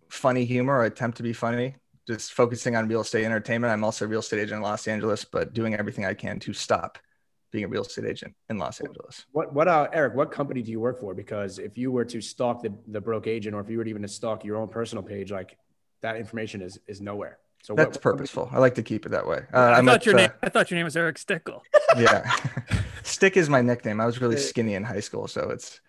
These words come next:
Speaker 1: Doctor Stickstein is the personal for little plug.
Speaker 2: Okay.
Speaker 1: Um, I, I work for Compass in he-,
Speaker 2: Okay.
Speaker 1: here in Brentwood.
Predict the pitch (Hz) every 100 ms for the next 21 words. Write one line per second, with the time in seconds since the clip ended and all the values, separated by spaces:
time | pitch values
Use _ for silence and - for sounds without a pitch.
0 | _ - 135 - 113 - - 120 - 104
1 | 95 101 - 104 - - - - - -
2 | - - - _ - 123 117 110 92 _
3 | _ - 131 127 131 - 117 107 101 -
4 | - - _ _ _ - 117 113 - 110
5 | 110 104 98 87